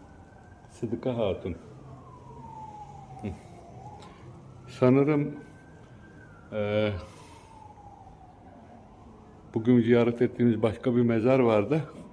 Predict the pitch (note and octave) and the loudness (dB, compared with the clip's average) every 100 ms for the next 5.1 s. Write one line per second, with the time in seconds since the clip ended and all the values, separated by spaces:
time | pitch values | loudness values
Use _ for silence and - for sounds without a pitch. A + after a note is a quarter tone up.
0 | - - - - - A2+ B2 A#2 A#2 B2+ | -20 -20 -20 -14 2 4 6 6 4 2
1 | A2+ A2+ G#2+ A#2 C#3+ C#3+ - - A#2+ A2+ | 4 2 4 2 2 0 -8 -10 0 4
2 | A#2 A#2 G#2+ G2+ C3 B2 F#2+ F2+ E2+ - | 4 4 2 2 4 6 4 2 0 2
3 | D#3 F3 - - - - - - - - | 4 4 0 -18 -20 -20 -20 -20 -20 4
4 | B2+ B2 D3 D3 C3 A2 - B2 D#3+ G3 | 6 8 6 6 6 4 4 4 4 2